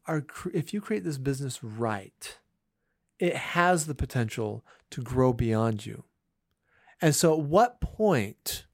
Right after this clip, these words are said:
do you say, "I, I have enough. I've done enough. I can hand this off"? And there's ways you can do that. You can, you can hand off, uh, do partnerships and, and, and hand off ownership to, part ownership with other,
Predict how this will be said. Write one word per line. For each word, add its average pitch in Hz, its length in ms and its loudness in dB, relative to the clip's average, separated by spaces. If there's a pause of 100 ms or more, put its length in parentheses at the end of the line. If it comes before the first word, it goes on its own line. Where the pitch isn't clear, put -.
(580)
do 135 100 -6
you 151 100 4
say, 117 640 0 (720)
"I, 147 380 -2
I 139 100 -4
have 135 300 -2
enough. 107 580 -10 (720)
I've 120 340 0
done 139 240 2
enough. 107 640 -10 (440)
I 143 140 4
can 147 140 -4
hand 139 280 -2
this 131 200 -4
off"? 110 180 0 (300)
And 175 100 4
there's 165 220 4
ways 185 300 6
you 165 60 0
can 143 160 2
do 135 140 2
that. 117 180 2
You 151 120 2
can, 147 200 -2
you 160 100 -2
can 156 140 -2
hand 156 320 0
off, 147 280 4 (340)
uh, 139 200 2 (420)
do 160 160 2
partnerships 165 720 0
and, 131 140 -4
and, 139 200 -2
and 147 240 -6
hand 170 300 -2
off 156 160 2
ownership 160 440 -2
to, - 280 -8 (120)
part 185 320 2
ownership 151 440 -4
with 139 140 -6
other, 135 220 -2